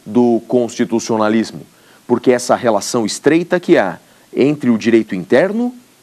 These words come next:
e o direito internacional, pra melhor tutela dos direitos fundamentais. Mas existem algumas outras hipóteses de constitucionalismo,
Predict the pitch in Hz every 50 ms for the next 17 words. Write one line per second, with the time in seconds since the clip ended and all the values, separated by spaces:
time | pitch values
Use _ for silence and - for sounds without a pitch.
0 | _ - - 185 202 196 160 185 196 190 196 190 - 196 190 185 196 185 180 180
1 | 180 175 - - 196 185 170 127 110 95 78 - - _ _ _ _ _ _ _
2 | _ _ _ - 151 151 151 165 160 147 127 123 120 117 - 156 147 - 120 110
3 | 104 107 113 120 120 - _ _ _ _ _ - 120 127 123 123 127 127 113 107
4 | 104 107 117 110 - - 120 117 113 117 113 107 - - 69 - - - - -
5 | - - _ _ _ _ _ _ _ _ _ _ _ _ _ _ - - - _
6 | - 165 175 180 254 269 214 185 180 170 - 147 127 113 107 113 127 127 113 87
7 | 87 120 135 143 131 - 135 120 113 101 95 104 98 101 - 107 113 123 127 120
8 | 123 - 98 82 76 - 80 71 - - - _ _ _ - - 120 120 123 127
9 | 131 123 123 - 127 127 127 123 - - 135 123 - 135 131 - - 151 156 170
10 | 165 143 117 98 85 80 78